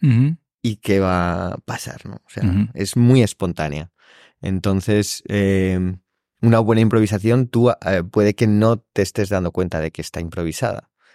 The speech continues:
Speaker 1: Ok.
Speaker 2: Porque se ve todo como si,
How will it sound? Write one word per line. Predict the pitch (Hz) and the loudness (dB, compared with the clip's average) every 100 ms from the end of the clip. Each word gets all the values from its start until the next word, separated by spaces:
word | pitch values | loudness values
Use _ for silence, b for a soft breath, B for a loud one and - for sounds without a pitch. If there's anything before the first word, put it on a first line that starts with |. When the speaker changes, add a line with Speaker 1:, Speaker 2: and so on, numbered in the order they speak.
| b | b
Speaker 1:
Ok. | 117 104 110 147 | 0 2 0 -2
Speaker 2:
Porque | 95 87 - 85 78 69 - _ _ _ | -4 -6 -4 -2 -2 -6 -12 _ _ _
se | - 101 | -4 0
ve | 101 | 2
todo | 87 95 98 107 | 2 2 2 2
como | 101 87 | -2 -2
si, | - 87 78 | -2 -4 -4